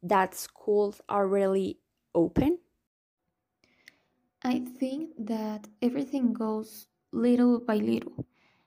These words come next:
Speaker 2: since not all of us are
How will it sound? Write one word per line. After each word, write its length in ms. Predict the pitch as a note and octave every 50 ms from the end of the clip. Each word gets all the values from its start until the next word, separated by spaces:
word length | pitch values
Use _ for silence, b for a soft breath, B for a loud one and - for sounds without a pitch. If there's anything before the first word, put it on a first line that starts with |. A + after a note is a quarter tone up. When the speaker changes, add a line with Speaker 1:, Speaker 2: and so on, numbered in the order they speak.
| _ _
Speaker 2:
since 640 | _ - - - A#3 A3 A3 A3 G#3+ - - - -
not 340 | A3+ A3 A3+ A3+ A3+ A3+ A#3
all 260 | A3+ A3+ A#3 A#3 A#3+
of 220 | B3 B3+ A#3+ B3 - -
us 520 | A#3+ A3 A3 A3+ - - - - - - - -
are 280 | - A3+ G#3+ G#3+ G#3+